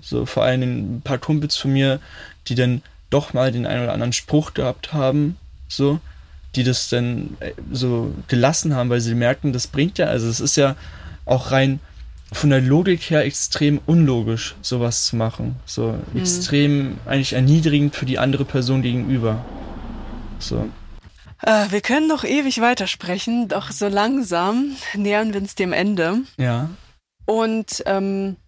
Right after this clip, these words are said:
Speaker 2: ich wollte dich mal fragen, wenn du jetzt zum Beispiel, du hast ja am Anfang erzählt, dass du dein Abitur fertig hast
Speaker 1: Mhm.
Speaker 2: und das so ein bisschen,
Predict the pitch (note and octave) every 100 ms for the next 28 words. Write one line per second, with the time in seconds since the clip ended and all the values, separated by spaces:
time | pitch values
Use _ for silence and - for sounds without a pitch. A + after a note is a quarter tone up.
0 | _ _ - - G3+ G3 G3+ A#3 C4 A#3
1 | G#3+ - G3 F#3+ G#3+ A3 G#3+ G#3 - -
2 | - - _ F#3 F3 G#3 G#3 G#3 G3+ G3
3 | - G#3+ A#3 G#3+ G3+ - G3+ F#3+ G3 G3+
4 | F#3 F3+ - F3 F3 - F3+ F#3 F#3 E3+
5 | F3 C#4+ B3+ A3 G3+ F3+ E3+ - F3 -
6 | D4 - B3 A#3+ - A#3+ A#3+ - D3 F3+
7 | F3 F3 - F3+ E3 F3+ E3+ - F3 E3